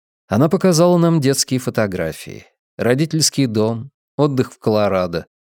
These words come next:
гигантский склад отцовского предприятия, из которого они с Лютером летом почти не вылезали. На нескольких фото семья была запечатлена в Йосемитском парке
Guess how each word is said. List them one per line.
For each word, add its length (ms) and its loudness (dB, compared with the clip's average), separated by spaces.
гигантский 560 0
склад 380 0
отцовского 580 -2
предприятия, 840 -4
из 120 -4
которого 420 0
они 140 -2
с 120 -4
Лютером 400 -2
летом 340 -2
почти 420 -4
не 120 0
вылезали. 680 -6
На 100 0
нескольких 520 0
фото 320 0
семья 460 2
была 320 2
запечатлена 760 -2
в 40 -2
Йосемитском 720 -2
парке 720 -2